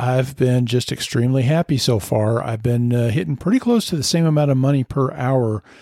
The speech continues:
doing e-bike delivery. So maybe the Financial Panther was on to something when he was on here a few episodes ago.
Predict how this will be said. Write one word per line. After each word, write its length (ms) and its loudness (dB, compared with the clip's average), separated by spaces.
doing 340 2
e-bike 540 -2
delivery. 640 -4
So 540 2
maybe 240 4
the 100 2
Financial 500 2
Panther 420 0
was 180 0
on 200 4
to 60 -2
something 420 -2
when 120 0
he 100 2
was 200 0
on 220 -2
here 180 -4
a 40 -8
few 220 -2
episodes 460 -6
ago. 260 -10